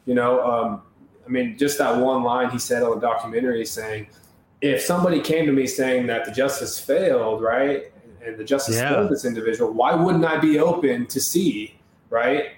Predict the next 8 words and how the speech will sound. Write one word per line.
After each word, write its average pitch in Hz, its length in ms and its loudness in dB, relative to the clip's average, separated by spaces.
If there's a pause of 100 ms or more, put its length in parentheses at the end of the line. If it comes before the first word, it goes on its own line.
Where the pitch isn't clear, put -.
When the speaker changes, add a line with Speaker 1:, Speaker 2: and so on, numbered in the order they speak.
(500)
Speaker 2:
Yeah. 147 300 0
Speaker 1:
the 147 80 -2
stuff 180 200 0
that 139 140 0
they're 139 100 2
talking 170 320 2
about?" 127 320 -2
So - 460 0